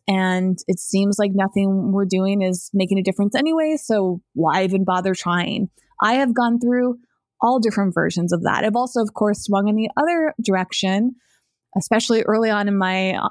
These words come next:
online content career, where I was trying to do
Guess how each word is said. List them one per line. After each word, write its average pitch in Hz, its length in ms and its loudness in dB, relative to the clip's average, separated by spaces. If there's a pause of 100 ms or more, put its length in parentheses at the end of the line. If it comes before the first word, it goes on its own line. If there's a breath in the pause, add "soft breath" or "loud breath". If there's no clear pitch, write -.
(180)
online 202 460 0
content 202 480 -2 (160)
career, 185 460 2
where 190 340 0
I 202 220 0
was 208 140 0
trying 190 200 0
to 190 100 0
do 185 300 0